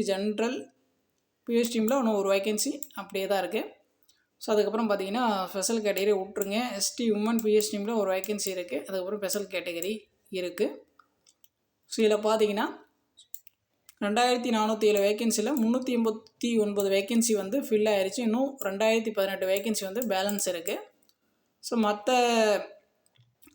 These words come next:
டைப்பிஸ்ட்டுக்கும் கொடுத்துருக்காங்க பாருங்க, டைப்பிஸ்ட் போஸ்ட் கோட்லாம் பாருங்க. மத்ததெல்லாம் பார்த்தீங்கன்னா இன்னும் எதுவுமே ஃபில் ஆகல டே ஒன் படி, சரிங்களா? மத்ததெல்லாம் எதுவுமே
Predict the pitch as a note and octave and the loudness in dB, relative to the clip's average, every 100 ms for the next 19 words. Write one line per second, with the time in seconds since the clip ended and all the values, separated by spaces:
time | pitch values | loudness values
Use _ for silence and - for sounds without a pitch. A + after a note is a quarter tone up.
0 | - B3 B3+ C4 A#3+ A#3+ B3+ B3 A#3+ A#3 | -2 0 2 0 0 -2 -2 0 0 0
1 | A#3 A3+ G#3 G3+ G3+ A#3 A3 A3 A#3 - | 0 0 0 -2 -2 0 0 0 -2 -2
2 | A#3 A#3 A3 G#3 G#3+ G3 F#3+ B3+ A3 G3 | -2 0 2 4 2 0 0 0 -2 2
3 | A3 A3 A#3 G#3 G3 A3+ A3+ A3 G#3 G#3 | 4 4 2 0 0 0 0 2 0 0
4 | A3 - G#3+ G#3+ F#3+ F3+ C#4+ G3 G3+ G#3 | -4 -2 0 0 2 0 -2 -2 -2 -2
5 | G3+ - - G3 C4 - _ _ - - | -6 -12 -8 -4 -4 -6 _ _ -20 -20
6 | _ - - G3 G3 F#3 F#3 G#3+ G#3 A3+ | _ -16 -6 -4 -2 -2 2 4 4 4
7 | G3 G3+ | 2 0